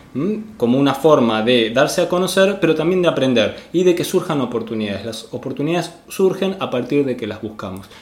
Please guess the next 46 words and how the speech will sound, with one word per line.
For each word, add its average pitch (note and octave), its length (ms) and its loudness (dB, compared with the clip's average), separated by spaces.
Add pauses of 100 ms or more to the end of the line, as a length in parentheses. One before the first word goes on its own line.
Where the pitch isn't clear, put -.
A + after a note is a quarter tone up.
(120)
Si - 160 0
dibujamos D#3+ 580 8
pero B2+ 140 6
no E3+ 100 4
mostramos D#3 600 4
lo G#2+ 140 0
que A#2 80 -4
hacemos, A2+ 400 0
lo G#2+ 120 2
guardamos, C#3+ 760 4
¿m? C#3+ 280 -4
ese C#3 260 -4
material C3+ 440 2
es C#3 60 -4
como A#2 240 -2
que G#2+ 120 -6
no A2 320 -4
germina, A2 500 -4
no G#2 120 -6
crece, G#2+ 460 -4 (220)
no A2 140 -8
da G#2+ 200 -2
nuevos G#2 300 -6
frutos, - 480 -14
¿m? D#3+ 180 -6
Entonces, B2 380 -6 (140)
mostrar, F3 680 0 (140)
ofrecer, F3 640 2 (100)
y A#2+ 80 -8
creo D3+ 220 4
que D#3 180 4
esta D#3+ 160 0
es - 120 -2
una C3 140 0
buena A#2 280 2
vía. F#2 280 -6
Lo G2 80 -6
que - 80 -12
estamos B2+ 300 -4
haciendo D#3 480 -2 (160)
es B2 240 -4
tratar A#2 240 -2
de A#2+ 80 0
generar A#2+ 240 -2
un B2 100 0
espacio D3 600 -2